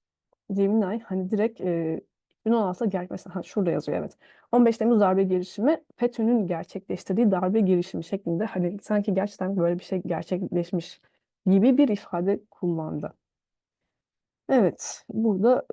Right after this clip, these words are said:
eee, yani ciddi bir değişiklik olduğunu söyleyebiliriz. Yukarıda sadece iddia olarak bahsederken burada, eee, gerçekleştirdiği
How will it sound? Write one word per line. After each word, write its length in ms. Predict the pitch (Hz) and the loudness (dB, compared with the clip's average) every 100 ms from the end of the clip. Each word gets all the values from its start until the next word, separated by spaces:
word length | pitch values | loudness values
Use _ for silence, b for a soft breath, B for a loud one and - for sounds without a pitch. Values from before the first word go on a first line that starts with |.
| - | -6
eee, 440 | - - - - - - - | -4 -2 -2 -4 -8 -12 -4
yani 280 | 190 170 185 | -2 0 0
ciddi 400 | 190 - 196 185 | -2 -2 -2 2
bir 180 | 226 - 185 | 0 -2 -2
değişiklik 460 | 190 190 - 202 175 | 0 -2 -6 -6 -2
olduğunu 220 | 165 208 | 0 0
söyleyebiliriz. 420 | 196 180 170 170 | 0 0 0 0
Yukarıda 360 | 180 180 175 185 | -2 0 -2 -2
sadece 280 | 185 175 | -2 -2
iddia 460 | 180 190 170 185 185 | 0 2 2 2 -2
olarak 360 | 170 165 - - | -4 -6 -8 -4
bahsederken 720 | 180 - 185 165 - 214 202 | -4 -4 -6 -6 -2 2 2
burada, 460 | 196 170 208 247 - | 2 2 2 2 0
eee, 160 | 190 160 | -4 -2
gerçekleştirdiği 1120 | 175 180 - 190 170 - - 165 170 165 | -2 -4 -6 -6 -6 -8 -4 0 4 2